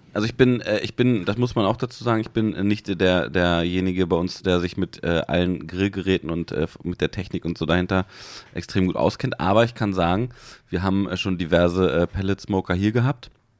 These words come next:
Und, äh, unter anderem haben wir jetzt aktuell von, äh, Moesta den, äh, Sheriff bei uns stehen. Und ich muss sagen, ich bin sehr begeistert, denn, äh,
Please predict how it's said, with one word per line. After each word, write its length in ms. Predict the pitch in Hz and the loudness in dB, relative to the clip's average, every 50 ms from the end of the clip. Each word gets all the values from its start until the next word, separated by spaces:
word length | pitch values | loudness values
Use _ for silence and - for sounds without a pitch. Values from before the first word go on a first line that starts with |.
| _ _ _ _ _ _ _ _ _ _ - - - _ _ | _ _ _ _ _ _ _ _ _ _ -14 -14 -14 _ _
Und, 320 | 82 82 85 82 - - | 2 2 2 2 2 2
äh, 240 | 87 82 82 78 76 - - - - - - _ _ | 4 4 4 4 2 -2 -8 -20 -20 -20 -20 _ _
unter 220 | - 101 90 98 85 | 0 2 4 4 4
anderem 340 | 101 113 120 117 113 110 107 | 6 6 6 6 6 6 4
haben 160 | 104 101 98 | 4 4 4
wir 80 | 98 | 6
jetzt 240 | 95 117 120 - - - | 6 6 4 4 -2 -6
aktuell 580 | 95 - - - - - 82 85 90 104 120 123 - - - - _ _ | -6 -6 -4 -4 -2 0 2 2 2 2 0 -4 -10 -20 -20 -20 _ _
von, 320 | - - - 95 92 90 | -8 -2 0 0 2 2
äh, 100 | 73 82 | 0 0
Moesta 460 | 85 87 87 90 117 127 - - 95 82 | 2 4 4 4 4 2 0 -2 -2 -2
den, 220 | 90 85 85 82 | 0 -2 0 -2
äh, 100 | 80 82 | -2 -4
Sheriff 380 | - - 127 123 107 92 - - | -4 -2 -2 -2 -2 -4 -4 -6
bei 100 | - 52 | -6 -4
uns 140 | 50 - | -4 -6
stehen. 340 | - - 73 67 67 113 120 - _ _ - - - - - - | -6 -4 -4 -2 -2 -4 -8 -12 _ _ -20 -20 -20 -20 -14 0
Und 300 | - 98 104 131 143 - - _ - | 4 4 6 6 4 0 -6 _ -18
ich 140 | - 92 107 | -8 -4 -4
muss 160 | 101 98 - | -4 -2 0
sagen, 340 | - 73 78 87 98 117 90 | 0 2 2 2 2 0 -2
ich 140 | - - | -6 -6
bin 360 | - 101 98 101 107 117 - - _ | -4 -2 0 0 0 0 -2 -6 _
sehr 220 | - 69 78 82 85 | -4 0 0 0 0
begeistert, 540 | 87 82 - 73 78 95 - - 127 120 - | 0 0 0 2 0 0 0 -2 0 2 4
denn, 220 | 95 101 123 135 - - - - - - - - - - _ _ - | 4 4 4 2 -2 -8 -20 -20 -20 -20 -20 -20 -20 -20 _ _ 2
äh, 200 | 117 104 104 | 4 4 4